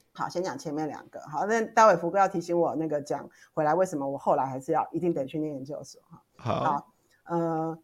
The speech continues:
Speaker 1: 我人生那个还没有正式，因为我念业大，因为家里头的关系，所以那个你知道小时候我跟我妈说啊，“那，那个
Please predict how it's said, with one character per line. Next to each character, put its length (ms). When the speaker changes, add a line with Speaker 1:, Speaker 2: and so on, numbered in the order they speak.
Speaker 1:
我 120
人 220
生 240
那 140
个 640
还 180
没 100
有 140
正 200
式， 200
因 160
为 120
我 140
念 220
业 140
大， 260
因 120
为 260
家 160
里 100
头 140
的 100
关 240
系， 280
所 180
以 60
那 120
个 220
你 80
知 40
道 180
小 160
时 220
候 260
我 100
跟 80
我 60
妈 180
说 220
啊 200
，“那， 180
那 180
个 260